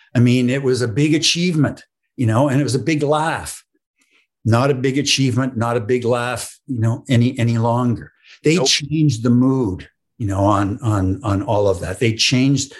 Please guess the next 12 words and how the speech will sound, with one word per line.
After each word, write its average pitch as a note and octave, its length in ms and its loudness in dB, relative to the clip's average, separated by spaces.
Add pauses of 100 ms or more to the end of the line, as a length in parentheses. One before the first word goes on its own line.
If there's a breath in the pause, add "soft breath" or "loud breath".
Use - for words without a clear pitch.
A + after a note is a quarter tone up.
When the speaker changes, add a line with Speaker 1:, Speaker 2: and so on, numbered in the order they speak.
(140)
Speaker 1:
the C3 80 4
way B2+ 240 2
of B2+ 120 -4
thinking C#3+ 580 -4
on G2 140 -4
all F2+ 220 0
of D#2+ 120 -6
that. E2+ 200 -10 (580 loud breath)
And A#2+ 80 6
I've B2 140 2
often D3 340 2
thought, B2 460 -2